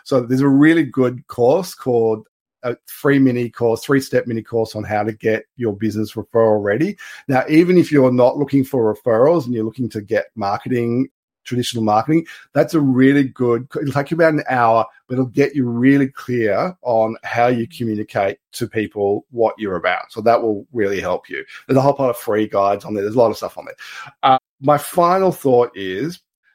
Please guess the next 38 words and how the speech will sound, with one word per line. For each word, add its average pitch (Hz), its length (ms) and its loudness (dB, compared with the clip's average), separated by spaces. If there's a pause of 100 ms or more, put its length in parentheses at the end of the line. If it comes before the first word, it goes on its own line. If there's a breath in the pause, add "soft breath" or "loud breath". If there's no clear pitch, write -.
(720)
business 175 360 2
people 127 720 -2 (140)
who 123 500 -2 (120)
don't 135 340 2 (240)
spend 113 500 -2
time, 104 640 -4
taking 123 360 -2
time 117 300 -2
out, 98 440 -2
really 123 360 0
thinking 120 380 -6
about 95 420 -2 (800)
who 143 260 2
they 135 160 4
want 110 260 0
to 98 140 -6
do 95 60 -6
business 95 380 -8
with 92 200 -8
and 90 160 -4
why 90 500 0 (200 loud breath)
and 113 100 -6
what 107 160 2
they 104 140 2
stand 95 500 -6
for 90 380 -4 (200 loud breath)
are 117 200 -2
always 139 500 4
going 117 200 0
to 104 60 -6
be 104 80 -4
looking 104 240 -6
for 110 120 -10
the 104 80 -6
next - 360 -4
big 90 240 -6
thing. 90 420 -8
And 101 260 -4